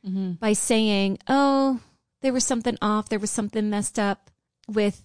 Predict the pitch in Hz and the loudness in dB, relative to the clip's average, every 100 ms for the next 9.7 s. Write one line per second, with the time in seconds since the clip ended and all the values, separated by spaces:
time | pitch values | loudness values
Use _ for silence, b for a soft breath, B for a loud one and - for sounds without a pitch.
0 | - 208 - 208 202 190 214 202 196 190 | -8 -6 -2 0 0 0 -2 0 0 0
1 | 196 208 196 208 202 196 190 180 185 - | -2 -2 0 -2 -2 -2 0 0 -4 -4
2 | 190 185 185 185 185 _ _ _ _ - | -2 0 0 0 -2 _ _ _ _ -6
3 | 185 180 - - 202 220 214 196 185 196 | -4 -4 -6 -4 -2 0 -2 -4 0 2
4 | 185 - 202 214 180 - - 214 196 - | 2 0 0 0 0 -8 0 0 2 4
5 | 208 208 214 - 214 - 202 202 - 202 | 6 6 2 2 0 2 0 0 0 2
6 | 190 196 196 - 208 185 175 - 208 190 | 2 2 0 -2 -4 -4 -4 0 0 0
7 | 196 196 196 214 - 196 190 220 190 180 | -2 -2 -2 -4 -4 -2 -2 0 -2 0
8 | 190 185 175 180 175 - - 269 254 - | -2 -2 -4 -4 -6 -6 -2 -2 -2 -4
9 | 170 214 - 214 208 202 - | 0 2 2 -2 -2 -2 -8